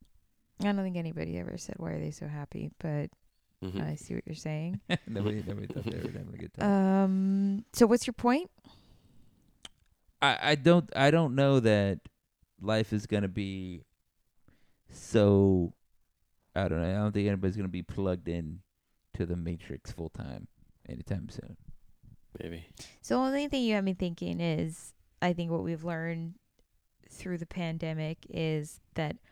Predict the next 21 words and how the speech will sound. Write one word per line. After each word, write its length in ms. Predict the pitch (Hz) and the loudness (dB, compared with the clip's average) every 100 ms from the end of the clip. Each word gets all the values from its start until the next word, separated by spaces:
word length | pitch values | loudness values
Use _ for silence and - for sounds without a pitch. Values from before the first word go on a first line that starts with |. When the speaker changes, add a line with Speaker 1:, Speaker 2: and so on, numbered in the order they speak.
| - - _ _ _ _ - | -20 -20 _ _ _ _ -6
Speaker 1:
while 340 | 175 185 175 165 | 2 4 4 0
it 100 | 165 | 0
has 320 | 180 302 - | 4 4 2
been 180 | 220 165 | -2 -2
proven 420 | - 156 151 160 | -2 -2 0 -2
that 100 | 160 | -2
a 60 | |
lot 180 | 151 151 | -2 -4
of 60 | 151 | -4
these 180 | 151 143 | -4 -2
jobs 300 | 151 147 - | -2 -2 -4
can 140 | 165 | -8
be 120 | 151 | -8
done 240 | - 156 147 | -4 -4 -4
from 200 | 151 151 | -6 -4
home, 540 | 156 151 151 160 175 - | 0 0 0 -4 -6 -8
Speaker 3:
Mm-hmm. 120 | 87 - _ _ _ _ _ _ _ | -10 -10 _ _ _ _ _ _ _
Speaker 1:
we're 160 | 180 190 | -2 -2
still 300 | - 190 175 | 2 4 4
seeing 680 | - 156 156 151 156 156 170 _ _ _ _ _ - | 2 -4 -2 -2 -2 -4 -8 _ _ _ _ _ -2
returns 720 | 170 - 170 143 139 147 - | 0 0 0 -2 -2 -6 -10